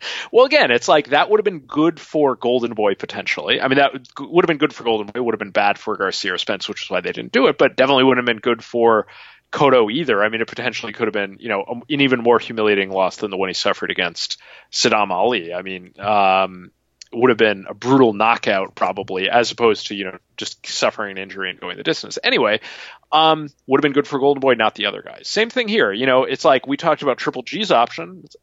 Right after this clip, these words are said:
and how he could make more money by fighting on pay-per-view, but Loeffler is potentially looking for a deal which is better for him, where he gets guaranteed dates.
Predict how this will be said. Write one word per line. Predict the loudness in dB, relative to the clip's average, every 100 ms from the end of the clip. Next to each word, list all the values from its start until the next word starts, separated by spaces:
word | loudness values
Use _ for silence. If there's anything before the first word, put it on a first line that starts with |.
| -6
and | -2
how | 0 0
he |
could | -2 -4
make | -4
more | -4 -6
money | -6
by | -6 -6
fighting | -4 -4 -6
on |
pay-per-view, | -6 -6 -6 -8 -10 -10 -20 -20 -16
but | 0 2 2
Loeffler | 2 2 2 2 0
is | 0 -4
potentially | -4 -4 -4 -4 -4
looking | -4 -6 -8 -10
for | -2 -2
a |
deal | -2 -2 -2
which | -4
is | -8
better | -2 0 -2
for | -6 -2
him, | 0 2 0
where | -2 -2
he | 2
gets | 0 0
guaranteed | -2 -4 -4 -10 -4
dates. | -4 -4 -10